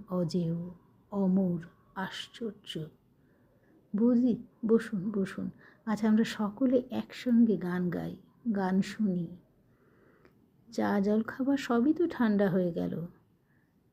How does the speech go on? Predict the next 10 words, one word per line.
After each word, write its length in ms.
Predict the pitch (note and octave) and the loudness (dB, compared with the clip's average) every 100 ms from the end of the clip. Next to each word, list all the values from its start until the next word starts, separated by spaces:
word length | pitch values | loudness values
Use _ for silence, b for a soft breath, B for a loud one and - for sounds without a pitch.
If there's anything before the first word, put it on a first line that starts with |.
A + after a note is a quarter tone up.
| G#3 | -4
মা 240 | G3 G3 | 0 0
বললেন 460 | F3 F#3 F3+ F#3 F3+ | 2 2 2 2 0
স্বগতোক্তির 760 | - F3 F3+ F3+ F3+ - F#3 | -4 -4 -4 -6 -8 -4 -2
মতো। 400 | F3 E3 E3 F#3+ F#3 _ b b b - | -2 -4 -6 -10 -10 _ b b b 0
মাকে 320 | C4+ C4+ C#4+ | 2 2 -2
খুব 260 | C#4+ D4 B3 - | 0 -2 -2 -4
অপরাধী 600 | G#3+ G#3 B3 B3+ B3+ B3 | -4 2 4 4 4 2
অপরাধী 580 | A3 A3+ G3 G3+ - G3 | 2 2 2 2 0 -2
দেখাচ্ছিল। 680 | E3+ E3 G3 F3 - G3+ E3+ F3+ - _ _ _ _ _ _ | -2 -4 -8 -8 -10 -8 -8 -10 -14 _ _ _ _ _ _
"যাক, 220 | F3+ F#3 | -4 -4